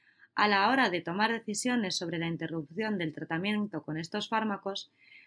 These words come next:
los médicos deben considerar la evidencia de los ensayos disponibles o la falta de la misma, junto con otras consideraciones importantes centradas en el paciente,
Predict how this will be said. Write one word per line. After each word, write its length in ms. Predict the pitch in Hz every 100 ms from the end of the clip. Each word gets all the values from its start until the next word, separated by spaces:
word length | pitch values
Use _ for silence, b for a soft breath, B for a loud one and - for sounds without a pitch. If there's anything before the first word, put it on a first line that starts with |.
| b
los 200 | 240 254
médicos 480 | 262 285 294 311 277
deben 260 | 226 262 262
considerar 600 | 269 254 233 214 220 226
la 100 | 202
evidencia 540 | 220 247 262 262 269
de 80 | 254
los 180 | 190 185
ensayos 400 | 175 196 214 202
disponibles 580 | 196 - 165 156 139 - _ _ _ _ _ _
o 100 | 220
la 140 | 269 269
falta 340 | 220 220 254
de 60 | 226
la 140 | 160
misma, 340 | 156 147 143 - _ _ _ _ _ _ b b b _
junto 360 | 247 233 214
con 160 | 214 214
otras 240 | 233 285
consideraciones 800 | - 277 262 226 214 214 233 247
importantes 800 | 240 208 196 202 240 247 202 220
centradas 500 | 185 175 185 190 208
en 80 | 190
el 140 | 185
paciente, 640 | 185 185 214 208 - 143